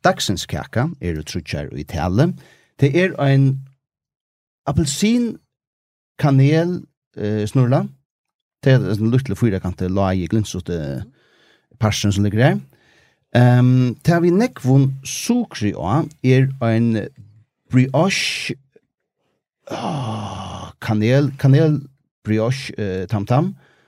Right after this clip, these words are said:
Og så er hit en kardemomme, eh, croissant, akt og snakk. Hette er fra bakerynon Boka, som ligger oppi av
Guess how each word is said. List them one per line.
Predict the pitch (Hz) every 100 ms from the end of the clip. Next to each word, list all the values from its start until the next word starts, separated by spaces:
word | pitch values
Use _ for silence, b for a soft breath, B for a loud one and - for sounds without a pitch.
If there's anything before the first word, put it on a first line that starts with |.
| b b _
Og | 139 160 190 156
så | - 165 147
er | 147
hit | 131 165 160 - -
en | 113 113
kardemomme, | 113 - 113 107 113 117 120 156 214 120 87 - _ _
eh, | 104 92 87 78 65 64 55 57 - _ _ _ _ _
croissant, | 101 - 71 50 -
akt | - -
og |
snakk. | - - - - _ b b b b
Hette | 123 160
er |
fra | 143 139 135
bakerynon | 135 139 131 120 120 120 113 110 110 -
Boka, | 214 156 110 123
som | 135 98
ligger | 92 - 85
oppi | 80 -
av | 80 82